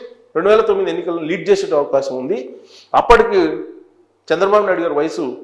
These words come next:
ఎయిటీకి దాటుతుంది, ఎయిటీ క్రాస్ అవుతుంది. కాబట్టి ఆయన వయసు రీత్యా లీడ్ చేయకపోవచ్చు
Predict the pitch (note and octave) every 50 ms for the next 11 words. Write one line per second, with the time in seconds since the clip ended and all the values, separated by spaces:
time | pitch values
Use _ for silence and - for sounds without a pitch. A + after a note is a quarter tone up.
0 | - - _ _ _ _ _ _ _ - C#3+ D#3+ D#3+ E3 F#3+ - - D#3+ D3 C3+
1 | - F#2+ - - A#2+ B2+ C#3+ C#3 - - D3+ C#3+ D#3+ E3+ D3+ D3+ D3+ D3+ E3+ D3
2 | - C3 C3+ C#3 C3+ D3 C3+ C3 C3+ C3 C3+ B2+ B2+ - C#3+ C#3 C#3+ D3+ D3+ -
3 | F#3 E3+ C3+ B2+ B2 - - _ _ _ _ - C#3+ D#3 D#3+ D3+ D3 E3 A3 A3
4 | B3 G#3 B3 - - - A3 G3 D#3+ C3 A2+ - - - - - - - C#3 C#3
5 | F3+ G#3+ G3 - G3+ E3+ - - F3 D3+ C#3 C#3 C3 - - A3 C4+ D#4